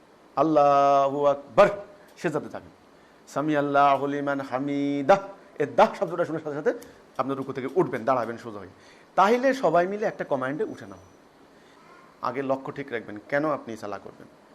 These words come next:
আগে দাঁড়াবেন, দাঁড়ায় বলবেন যে, "আল্লাহ, ওই যে নিয়ত, ইন্নী ওয়াজ্জাহতু ওয়াজহিয়া লিল্লাযী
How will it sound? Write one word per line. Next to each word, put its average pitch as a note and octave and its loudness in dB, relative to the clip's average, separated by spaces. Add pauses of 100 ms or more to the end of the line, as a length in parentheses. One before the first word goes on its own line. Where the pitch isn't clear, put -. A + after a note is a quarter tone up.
(440)
আগে A#2+ -2
দাঁড়াবেন, C3 0
দাঁড়ায় C3 0
বলবেন A#2+ -8
যে, A#2+ -2
"আল্লাহ, B2+ -2 (840)
ওই E3+ -2
যে D#3 -2 (380)
নিয়ত, B2 -6 (600)
ইন্নী C#3 0
ওয়াজ্জাহতু D3 -2 (1300)
ওয়াজহিয়া A2+ 2
লিল্লাযী C#3+ 0